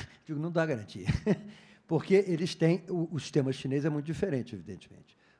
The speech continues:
Mas o que eu quero dizer com isso é o seguinte: disponibilidade de recursos há, e, na verdade, como já disse a Tatiana,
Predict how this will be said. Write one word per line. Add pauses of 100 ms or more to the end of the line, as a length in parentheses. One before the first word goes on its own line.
Mas
o
que
eu
quero
dizer
com
isso
é
o
seguinte:
disponibilidade
de
recursos
há,
e,
na
verdade, (280)
como
já
disse
a
Tatiana,